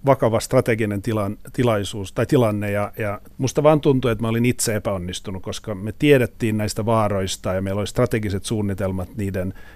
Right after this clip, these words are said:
niinku plan B ja plan C ja, ja vaihtoehto-, vaihtoehtojen kehittämiseen, mut mikään ei vaan toiminut ja sit yhtäkkiä meillä ei ollut mitään. Ja mä syytin itseäni niin paljon siitä mokasta, niin mä ajattelin, että nyt on vaan pakko erota, että eihän tällainen mies voi olla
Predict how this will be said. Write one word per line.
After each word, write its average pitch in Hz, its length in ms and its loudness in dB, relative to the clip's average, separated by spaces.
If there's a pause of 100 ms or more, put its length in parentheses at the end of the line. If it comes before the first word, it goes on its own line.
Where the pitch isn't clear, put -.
niinku 104 180 -6
plan 104 320 2
B 104 60 -2
ja 104 280 0
plan 101 260 -2
C 98 360 -2
ja, 90 240 -4
ja 110 100 -6
vaihtoehto-, 104 680 -4 (340)
vaihtoehtojen 107 600 0
kehittämiseen, 90 800 -4 (320)
mut - 140 -10
mikään 135 340 4
ei 110 120 -2
vaan 98 180 -2
toiminut 127 400 4
ja 104 60 -4
sit 98 140 -6
yhtäkkiä 104 460 -4
meillä 92 200 -4
ei 90 80 -6
ollut 92 280 -6
mitään. 82 420 -10 (360)
Ja 92 240 -8
mä 117 120 -6
syytin 117 360 2
itseäni 98 480 0
niin 95 300 -6 (540)
paljon 120 400 4
siitä 98 340 -6 (400)
mokasta, 110 640 -4
niin 98 80 -6
mä 104 60 -4
ajattelin, 95 260 -6
että 101 120 -8
nyt - 160 -10
on 175 80 0
vaan 131 220 0
pakko - 460 -6
erota, 92 380 -8
että - 140 -10
eihän 98 180 -6
tällainen 104 380 -2
mies 98 320 -6
voi 95 80 -6
olla 95 260 -8